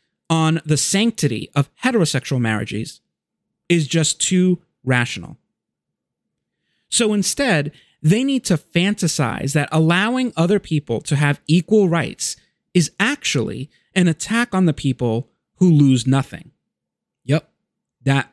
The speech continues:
makes total sense. People like Vicky Hartzler and Laura Ingraham rely on trying to make some big, frightening difference between straight and gay people, when in reality, there isn't.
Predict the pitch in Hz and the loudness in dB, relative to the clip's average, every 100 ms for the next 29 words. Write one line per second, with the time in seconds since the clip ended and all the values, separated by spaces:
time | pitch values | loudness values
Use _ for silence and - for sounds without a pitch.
0 | - 120 131 - - - - 127 117 101 | -2 2 2 0 -8 -4 0 0 0 -4
1 | - - - _ _ _ _ _ _ _ | -8 -14 -14 _ _ _ _ _ _ _
2 | _ - 233 226 254 240 156 139 - 135 | _ -2 -2 0 -2 0 0 -2 -4 -4
3 | 156 156 165 135 127 - 127 127 _ _ | -2 0 -2 0 -4 -4 -4 -4 _ _
4 | _ _ 110 120 135 170 143 127 117 107 | _ _ -4 2 2 2 -2 -2 -2 -2
5 | 110 _ _ _ - 147 151 180 160 131 | -6 _ _ _ -2 0 2 2 0 0
6 | 123 139 131 - 165 180 233 247 220 170 | -2 -2 -2 0 -2 0 0 0 2 2
7 | 143 - - - 123 123 123 117 160 196 | 2 -2 -4 0 0 0 -6 -2 2 2
8 | 196 - _ - - - 143 165 175 190 | 0 -10 _ -14 -12 -4 -2 0 2 4
9 | 196 - 127 113 202 - 110 - - - | 2 -2 -10 -2 -2 -2 -8 -6 -10 -10
10 | _ - 147 151 139 - - 127 127 127 | _ -4 0 4 4 2 -2 -2 -2 -2
11 | 123 117 - 113 - 80 - _ _ _ | 0 0 -2 -8 -8 -16 -16 _ _ _
12 | _ _ 147 170 156 147 143 139 160 165 | _ _ 2 4 4 2 2 0 0 0
13 | 165 - _ _ 135 123 107 - - | -2 -4 _ _ 0 2 2 -2 -10